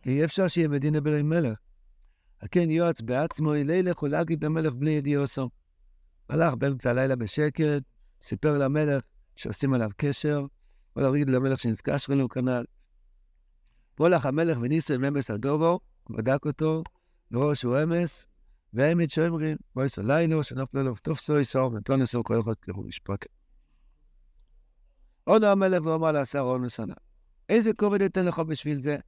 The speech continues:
שהצלתני והצל לי? אם אין מה לעשות, יש לך שר, אתה ולא איזה שר. אם ניתן לך מויס, יש לך. אמר, איזה כובד אתה רוצה ואעשה לו? עונה, עונה,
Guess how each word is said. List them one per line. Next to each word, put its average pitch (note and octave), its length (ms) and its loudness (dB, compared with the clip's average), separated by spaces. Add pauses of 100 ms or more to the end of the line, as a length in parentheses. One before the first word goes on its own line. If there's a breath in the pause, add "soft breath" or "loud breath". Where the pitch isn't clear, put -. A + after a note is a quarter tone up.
(160)
שהצלתני C3 840 -2
והצל A2+ 280 -2
לי? A#2+ 100 -6 (800)
אם G3 160 4
אין C#3+ 80 4
מה C#3+ 120 2
לעשות, C3+ 320 -2
יש C3 200 -4
לך C#3 100 -2
שר, B2 500 0 (800)
אתה D3+ 200 2
ולא D#3 220 2
איזה B2+ 280 2
שר. G2 240 -2 (1200)
אם G3 140 4
ניתן C3 260 0
לך C3 160 -2
מויס, C3 720 2
יש F#3 220 0
לך. D#3 180 -4 (760)
אמר, A3 260 4
איזה G#3 220 2
כובד F#3+ 300 2
אתה D3+ 180 0
רוצה D3 340 0
ואעשה B2 340 -2
לו? G#2 180 -6 (880)
עונה, F3+ 280 2
עונה, F3 260 2